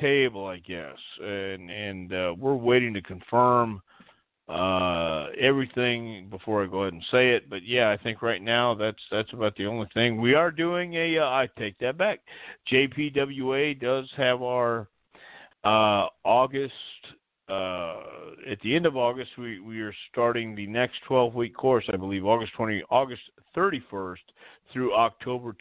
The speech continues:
twentieth. But for all information, go to J P wrestling academy dot com. We are on Facebook as well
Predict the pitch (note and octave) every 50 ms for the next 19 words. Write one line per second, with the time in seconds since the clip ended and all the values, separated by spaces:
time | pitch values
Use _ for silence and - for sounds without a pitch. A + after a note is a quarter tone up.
0 | - - C#3 E3+ F#3 E3+ C3+ A2 F#2+ F#2 - _ _ - - - - - - _
1 | _ - A#2 - - A2+ G#2 G#2 C#3 E3+ G3 G3+ F#3+ D#3 C#3+ B2 - A2+ G2 F#2+
2 | F2+ F2+ F#2 - - G2 F#2 F2 F#2+ G2 F#2+ F#2 - - G2+ F#2 F#2 G2+ - -
3 | A2+ A#2+ C3+ C3+ C3 B2 - C#3 C#3 C#3+ C#3+ C3+ A#2 E2+ F2+ G#2 A#2+ A#2 - -
4 | B2 B2 B2 G#2+ G2+ A2 F#2+ - - B2+ B2 A#2+ A#2 A#2 A2 G#2+ A2 A2 G#2+ G2
5 | - - - B2+ C3 C3+ C3+ C3 C3+ C3 B2+ A#2 E2 F2 G#2+ G#2+ G2+ G2 G2 F#2+
6 | F#2 F2+ - _ _ - B2+ B2 A#2 - - - A2 G2+ - F#2+ E2+ - F2+ G2
7 | A#2 C3+ C#3+ C#3+ C#3 C3+ B2+ -